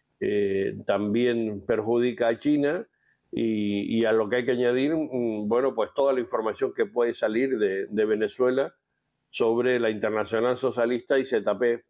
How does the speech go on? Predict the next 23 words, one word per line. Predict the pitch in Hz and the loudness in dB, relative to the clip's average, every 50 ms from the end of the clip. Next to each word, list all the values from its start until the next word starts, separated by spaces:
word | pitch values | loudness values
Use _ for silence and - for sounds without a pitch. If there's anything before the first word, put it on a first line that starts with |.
| _ _ - | _ _ -6
de, | 113 107 104 104 101 95 98 | -2 2 2 2 2 2 0
de | 98 104 110 104 | -2 -2 -2 0
por | 98 110 104 101 | 0 0 -2 0
medio. | 101 101 98 92 90 87 87 - _ _ _ _ _ _ _ _ - | 0 0 -2 -2 -2 -4 -6 -10 _ _ _ _ _ _ _ _ -4
En | 104 101 | -2 0
fin, | 131 131 113 104 - | 0 -2 -2 -2 -2
es | - 113 | -2 0
una | 123 131 127 120 | 0 2 0 0
jugada, | 110 113 113 113 127 127 117 110 | 2 2 2 4 4 4 4 2
de | 107 | 2
luego, | 107 117 120 120 127 131 151 - _ _ _ _ _ _ _ | 2 2 0 2 0 -2 -2 -6 _ _ _ _ _ _ _
extraordinaria | - - 104 - 117 107 107 110 113 117 120 131 143 135 104 | -8 -6 -2 -2 -2 -2 0 0 0 2 2 2 2 0 0
y | 131 123 120 | 0 0 2
hay | 131 135 | 2 2
que | 135 139 123 | 2 0 0
confiar | 110 127 117 110 107 120 123 127 131 117 | 0 0 -2 -2 -2 0 2 2 2 2
en, | 110 104 104 101 101 98 - | 0 0 0 -2 -4 -4 -2
en | 107 104 107 | -2 -2 -2
Marco | 110 120 123 120 - - 113 107 | 0 -2 -2 -2 -2 0 0 0
Rubio, | 113 123 120 110 107 101 98 92 - _ _ _ _ _ _ _ _ _ _ _ | 0 0 0 0 0 -2 -2 -2 -6 _ _ _ _ _ _ _ _ _ _ _
sin | - 117 113 117 | -2 -2 0 2
duda | 123 123 113 | 2 2 2
alguna. | 107 104 95 101 98 92 85 80 | 2 2 0 -2 -4 -4 -6 -10